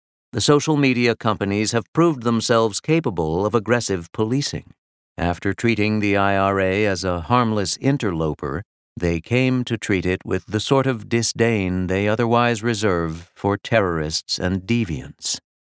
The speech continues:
Devising strategies for thwarting the last attack is far easier than preventing the next one.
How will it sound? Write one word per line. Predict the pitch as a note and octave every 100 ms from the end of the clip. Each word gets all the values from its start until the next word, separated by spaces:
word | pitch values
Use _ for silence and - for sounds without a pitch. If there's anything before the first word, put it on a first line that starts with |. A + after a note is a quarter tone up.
| _ _ _ _ _ _ _
Devising | - A2+ D3+ F3 E3
strategies | C#3+ D3 D#3 D3+ A2+ A2 G#2
for | - A2
thwarting | G2 C3 C3+ A#2+ G#2 G2+
the | F#2+
last | G#2+ A#2 A#2 -
attack | E2 - D#2 C#2 D2 -
is | F#2 F#2
far | - C#3 C3+ A#2
easier | A#2+ C3+ A2 E2+ D2 D2+
than | F2+ F2 E2+
preventing | G2+ A2+ A2 F#2 D#2 D2
the | C#2+
next | D#2+ G2 - -
one. | C#2 -